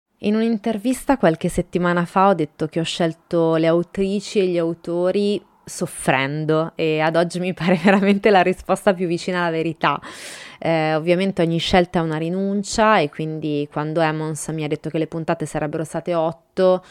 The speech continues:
mm, non è stato facile. In realtà sapevo che alcune figure erano intoccabili nella mia testa, perché volevo parlarne assolutamente, perché ci tenevo tantissimo, perché sono tra i miei autrici o autori preferiti,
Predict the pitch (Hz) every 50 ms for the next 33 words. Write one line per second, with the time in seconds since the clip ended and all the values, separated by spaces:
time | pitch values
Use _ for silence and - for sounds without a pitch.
0 | - - 160 160 160 156 151 151 156 165 165 165 165 156 - - 170 160 - 175
1 | - - 143 135 143 - - - 165 151 151 143 143 139 - - - - - 196
2 | 196 185 190 202 196 - 269 269 - 190 - - - 202 202 208 196 208 214 214
3 | 208 190 175 170 - - 185 180 175 170 - 185 170 175 190 196 202 196 202 190
4 | 170 165 165 165 165 160 - - 156 - - - 156 151 156 165 160 165 156 156
5 | - - _ - 170 165 156 151 160 156 156 - 170 156 147 151 - - - -
6 | - 175 170 175 185 196 - - 170 160 - 165 160 160 160 156 156 151 - 160
7 | 156 160 165 156 151 156 160 160 160 156 156 151 - - 165 165 - - 170 175
8 | 180 180 170 170 156 175 170 - - 156 151 - - - 180 160 156 156 156 151
9 | 151 - - - - - 160 160 151 160 - 151 160 160 156 - 175 175 160 -
10 | - - 165 165 160 151 - 156 156 - 165 156 156 160 156 151 - - 160 160
11 | 160 151 - 156 156 160 160 165 160 160 160 160 160 165 160 - - 175 170 170
12 | 160 - - 175 165 165 165 156 156 160 160 156 - 175 165 165 160 156 - 160
13 | 156 - 180 175 175 175 185 180 - 208 208 220 233